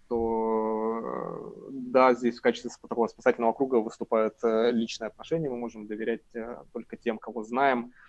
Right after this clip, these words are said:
Вот, и вот на примере того исследования, которое я в рамках Оксфордского фонда проводил, это, в принципе, видно,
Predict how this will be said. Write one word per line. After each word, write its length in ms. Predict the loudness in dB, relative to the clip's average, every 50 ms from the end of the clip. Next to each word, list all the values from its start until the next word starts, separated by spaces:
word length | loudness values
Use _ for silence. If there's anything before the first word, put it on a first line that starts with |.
| -20 _ _ _
Вот, 260 | 0 0 0 0 0
и 300 | 0 2 2 2 2 2 2
вот 160 | 2 2 2
на 80 | 2 2
примере 300 | 4 4 6 6 8 8
того 180 | 10 12 12
исследования, 380 | 12 12 12 12 12 12 12 10
которое 280 | 8 8 10 10 12 12
я 80 | 12 10
в 60 | 10
рамках 320 | 6 6 6 4 6 8
Оксфордского 480 | 8 8 8 6 4 6 8 8 8 8
фонда 220 | 8 6 4 6
проводил, 440 | 8 10 10 12 12 10 8 6 4 0 -10 -18 _ _ _ _ _ _ _ _ _ _ _ _ _ -8 -2
это, 120 | 2 2 6
в 40 | 8
принципе, 320 | 8 8 8 8 8 8
видно, 380 | 10 8 6 6 4 -2 -4